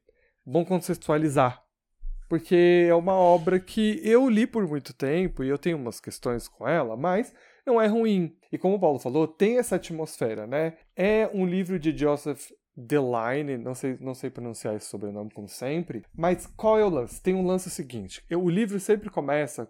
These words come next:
com essa, com esse ponto, que ele é muito legal e, tipo, te,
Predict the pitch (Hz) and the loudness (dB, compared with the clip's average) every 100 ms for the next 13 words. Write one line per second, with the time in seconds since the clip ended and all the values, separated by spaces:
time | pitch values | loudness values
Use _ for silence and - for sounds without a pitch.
0 | _ - 135 139 - 147 139 120 - 139 | _ -8 -4 -4 -4 -2 0 -2 -6 -10
1 | - - - 170 156 139 - 104 _ - | -8 -12 2 6 6 2 -6 -12 _ 2
2 | 156 160 160 175 202 202 226 226 208 151 | 4 4 4 6 6 6 4 2 2 4
3 | 139 131 135 165 - _ - 143 - 165 | 6 6 4 2 -6 _ -14 -12 -4 -4
4 | 160 143 | -4 -10